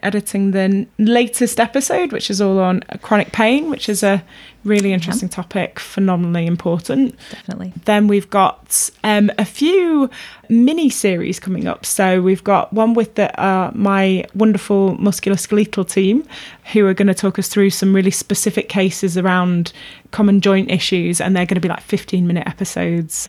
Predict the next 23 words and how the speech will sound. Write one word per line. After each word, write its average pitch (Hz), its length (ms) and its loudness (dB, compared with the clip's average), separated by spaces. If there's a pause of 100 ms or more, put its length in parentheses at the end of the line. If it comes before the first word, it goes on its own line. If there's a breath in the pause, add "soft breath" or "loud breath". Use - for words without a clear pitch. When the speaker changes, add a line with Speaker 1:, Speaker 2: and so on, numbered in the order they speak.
(120)
Speaker 2:
And 190 120 0
then 190 80 2
we 196 80 0
have, 190 680 0
we've 190 160 -4
got, 185 460 0
um, 185 200 0
heavy 214 180 0
menstrual 214 320 0
bleeding, 180 440 4
which - 120 -8
will 196 60 -6
be 196 100 2
a 190 60 0
really 185 120 0
good 185 120 0
episode. 175 440 0 (120)
Speaker 1:
Ooh, 202 60 -4
yeah. 214 520 0
Speaker 2:
Um, 175 160 0
and - 1000 -2
we've 180 240 -4
got, 170 460 2